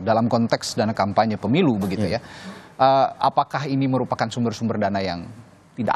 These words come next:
Speaker 1: halal begitu,
Speaker 2: Hmm.
Speaker 1: seperti mungkin dari tindak pidana pencucian uang atau sebagainya? Bisa diungkap, Pak, dari
Speaker 2: Iya.
Speaker 1: pengalaman Bapak sebagai P P A T K waktu itu?
Speaker 2: Jadi yang disampaikan itu bukan laporan transaksi keuangan mencurigakan, yang disampaikan itu hasil analisisnya.
Speaker 1: Oke.
Speaker 2: Kalau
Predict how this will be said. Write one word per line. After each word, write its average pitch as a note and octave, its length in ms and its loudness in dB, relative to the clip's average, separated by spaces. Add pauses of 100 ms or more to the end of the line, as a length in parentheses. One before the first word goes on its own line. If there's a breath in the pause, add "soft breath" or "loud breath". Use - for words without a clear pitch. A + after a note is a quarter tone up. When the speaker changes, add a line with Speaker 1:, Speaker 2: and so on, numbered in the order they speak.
Speaker 1:
halal E2+ 320 2
begitu, C#3 320 0
Speaker 2:
Hmm. B2+ 240 0
Speaker 1:
seperti G#2+ 400 -4 (320)
mungkin C3 400 -2
dari G#3+ 240 2
tindak F3+ 240 -2
pidana A2 240 -6
pencucian - 480 -10
uang F3 320 2
atau A#2+ 80 -4
sebagainya? A2 480 0 (320)
Bisa A2+ 240 0
diungkap, C3+ 320 2
Pak, D3 160 -2
dari B2+ 320 2
Speaker 2:
Iya. - 320 -2
Speaker 1:
pengalaman A#2+ 320 4
Bapak C#3+ 240 2
sebagai A#2+ 240 -4
P A#2 80 -10
P - 80 -8
A G#2 60 -2
T A2 100 -2
K - 160 -6
waktu - 320 -12
itu? - 60 -20 (260)
Speaker 2:
Jadi E3+ 160 4
yang E3+ 80 2
disampaikan D#3 480 0
itu G3+ 80 2
bukan C3+ 320 2
laporan C3 400 0
transaksi B2 560 0
keuangan A#2 240 2
mencurigakan, A#2+ 400 2
yang B2+ 140 2
disampaikan B2 340 0
itu D3+ 160 0
hasil B2 320 0
analisisnya. C3 720 0
Speaker 1:
Oke. F#2 320 0 (280)
Speaker 2:
Kalau B2+ 160 2